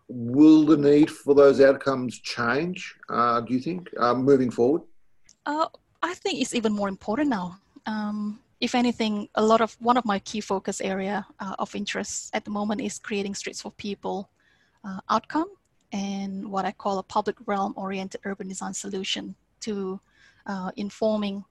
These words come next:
Speaker 2: architecture outcome, streetscape design, public realm design, and also how we, um, create our, you know, planning codes and planning system, because all of that needs to speak to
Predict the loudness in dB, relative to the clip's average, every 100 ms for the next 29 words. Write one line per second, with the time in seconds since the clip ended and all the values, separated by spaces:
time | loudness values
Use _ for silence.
0 | _ _ -12 -10 -10 -10 -6 -4 -4 -4
1 | -4 -4 -4 -10 _ _ _ _ -8 -6
2 | -6 -8 -6 -6 -4 -4 -6 -4 -6 -6
3 | -8 -10 -8 -8 -8 -8 -8 -8 -8 -2
4 | -2 0 -2 -2 -2 0 0 0 -4 -4
5 | -8 _ _ -20 -12 -8 -8 -10 -4 2
6 | 2 2 -2 -2 -4 -6 -6 -4 -6 -8
7 | _ _ 0 2 0 -2 0 0 -4 -8
8 | -8 -6 -6 -6 -8 -8 -8 -10 -12 _
9 | _ _ _ -4 -2 0 4 4 4 0
10 | -2 -2 -6 -8 -10 -8 -6 -8 -10